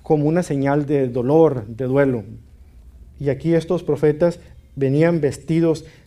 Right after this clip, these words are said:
de cilicio. ¿Por qué razón? Porque estaban denotando que había duelo en ellos. Fíjense lo que escribió un comentarista. Dice,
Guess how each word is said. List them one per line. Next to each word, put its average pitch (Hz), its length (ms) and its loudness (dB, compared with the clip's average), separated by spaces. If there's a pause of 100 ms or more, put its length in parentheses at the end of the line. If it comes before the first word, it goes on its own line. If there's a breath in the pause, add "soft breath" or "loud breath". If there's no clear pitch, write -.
de 131 80 -2
cilicio. 147 640 -4 (540 soft breath)
¿Por 139 180 -4
qué 165 140 4
razón? 180 460 4
Porque 147 580 0
estaban 160 420 0
denotando 156 520 0
que 156 120 -2
había 151 240 2
duelo 160 380 4
en 131 100 0
ellos. 123 320 -2
Fíjense 180 280 0
lo 156 120 2
que 151 80 0
escribió 143 340 0
un 160 80 0
comentarista. 151 640 0
Dice, 151 440 -2